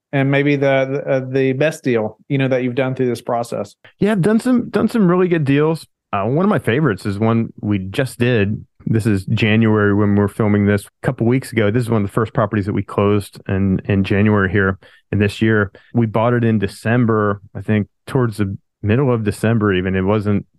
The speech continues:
Speaker 2: we didn't hold it that long. So we bought it for sixty thousand, thirty acre property. And then we put it on the market.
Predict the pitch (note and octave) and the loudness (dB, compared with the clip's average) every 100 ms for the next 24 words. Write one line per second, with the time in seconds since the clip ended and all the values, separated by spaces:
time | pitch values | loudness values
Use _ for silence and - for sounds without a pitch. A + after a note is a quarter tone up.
0 | - G#2 G#2 B2 G2 A2+ F#2+ G2 F2+ G#2+ | -6 -2 0 0 0 0 0 -2 0 0
1 | G2 F#2+ G#2 G#2+ G#2 A2+ A2+ A#2 - A2+ | -2 0 0 2 0 0 0 0 -2 -2
2 | G#2+ G#2 - - C#3 C3 A#2+ A2 A#2 C#3+ | -2 -4 -8 -8 -4 -2 0 2 2 0
3 | D3+ - B2 A#2+ A#2 A2 A2+ B2 A#2 C#3 | -2 -2 0 2 2 0 0 0 0 0
4 | D#3 E3 _ _ A2 A2+ A2 A2+ A2+ A2+ | -2 -4 _ _ -2 2 2 2 2 2
5 | A2+ A2+ C#3 B2 B2 A#2+ A#2 A#2 A#2+ B2 | 2 0 0 0 0 0 0 0 0 -2
6 | A#2 | -2